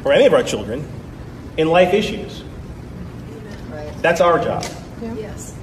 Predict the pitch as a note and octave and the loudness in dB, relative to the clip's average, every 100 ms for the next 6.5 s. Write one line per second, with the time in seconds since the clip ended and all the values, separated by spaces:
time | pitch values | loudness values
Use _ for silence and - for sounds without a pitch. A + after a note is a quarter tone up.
0 | - D#3 B3+ F3+ D3+ C#3+ D3 D3 D#3+ D3 | -4 2 4 6 6 6 2 -2 -2 0
1 | C3+ C#3 C3 A#2+ - D3+ G2 - - - | 2 2 2 -2 0 0 0 -6 -10 -12
2 | - - - - - C#3+ G3+ A3 C3 G#2+ | -14 -14 -14 -14 2 8 8 8 4 2
3 | - - C3 - C#3+ A#2+ A#2 B2+ D3+ - | 2 -2 -6 -6 -4 0 0 2 2 0
4 | - - - - - - - - - - | -6 -12 -14 -14 -14 -12 -12 -12 -12 -12
5 | - - - - - E3 F#3 A3+ A3+ F3+ | -14 -12 -14 -12 0 4 4 4 4 6
6 | G#3 - F#3+ E3+ - | 4 4 0 0 -4